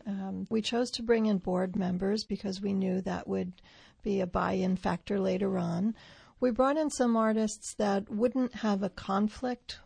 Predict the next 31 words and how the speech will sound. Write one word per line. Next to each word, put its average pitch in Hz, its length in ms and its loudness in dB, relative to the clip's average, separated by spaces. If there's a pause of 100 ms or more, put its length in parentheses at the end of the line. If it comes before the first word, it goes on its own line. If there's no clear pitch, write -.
(160)
with - 460 -2 (140)
the 240 100 -2
situation, 240 1000 2
but 214 200 0
that 202 180 0
we 196 140 0
valued 190 680 0 (380)
what 214 180 0
they 190 140 -2
had 185 260 -2
to 196 120 -6
say. - 560 -8 (460)
And 240 220 0
then 254 220 2
we 240 160 4
brought 214 400 0
in 208 180 2
a 202 80 -2
couple 202 360 -2
of 185 240 0 (140)
what 208 160 -2
I 202 140 0
would 202 200 -2
call 185 460 -2
thinkers 208 680 0
that 185 240 -2
think 185 360 -4
outside 190 600 -6
of 196 180 -6
their 180 380 -4
own 180 420 0